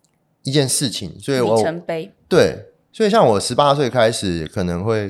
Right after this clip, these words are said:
Speaker 1: 到处出去做背包客去旅游。当时的我其实也向往着有一天我出去的时候，不再是这种穷游，住在背包客栈。其实也向往着，也许我可以搭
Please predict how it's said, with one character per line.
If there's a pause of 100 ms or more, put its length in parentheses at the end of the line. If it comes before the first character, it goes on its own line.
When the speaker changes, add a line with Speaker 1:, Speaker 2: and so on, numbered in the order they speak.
(160)
Speaker 1:
到
处
出
去
做
背
包
客
去
旅
游。 (360)
当
时
的
我 (240)
其
实
也
向
往
着
有
一
天
我
出
去
的
时
候，
不
再
是
这
种
穷
游，
住
在
背
包
客
栈。 (260)
其
实
也
向
往
着，
也
许
我
可
以
搭